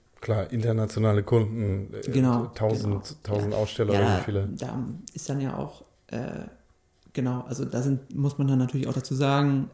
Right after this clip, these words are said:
Speaker 2: ähm, im Verhältnis ist dann so, sowas wie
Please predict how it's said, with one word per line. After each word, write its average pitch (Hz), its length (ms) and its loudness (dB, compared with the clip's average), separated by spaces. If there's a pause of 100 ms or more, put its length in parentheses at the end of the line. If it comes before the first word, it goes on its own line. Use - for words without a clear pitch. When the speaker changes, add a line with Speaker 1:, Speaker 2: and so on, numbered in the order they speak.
(140)
Speaker 2:
ähm, 113 500 0 (440)
im 147 160 2
Verhältnis 127 680 0
ist - 220 -12
dann 127 180 0
so, 131 460 -4
sowas - 400 -6
wie 117 400 -6